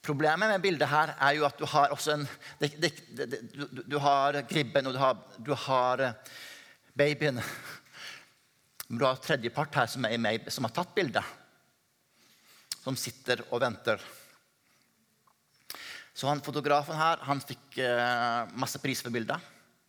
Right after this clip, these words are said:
for det kommuniserte egentlig grusomheten av den verden vi lever i, som vi er herre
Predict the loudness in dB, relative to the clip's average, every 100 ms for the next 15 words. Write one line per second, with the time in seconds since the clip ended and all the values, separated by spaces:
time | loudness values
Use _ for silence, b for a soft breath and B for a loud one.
0 | _ -10 -8 -6 -4 -4 0 0 2 -2
1 | -2 -8 -6 -6 -6 -6 -8 -8 -12 -12
2 | -12 -12 _ b b b b -2 -2 0
3 | -2 0 -4 -4 -10 -4 -2 -2 -6 -12
4 | -18 _ _ _ b b b -12 -8 -6
5 | -4 -2 -4 -6 -20 _ B B -6 -2
6 | -2 -2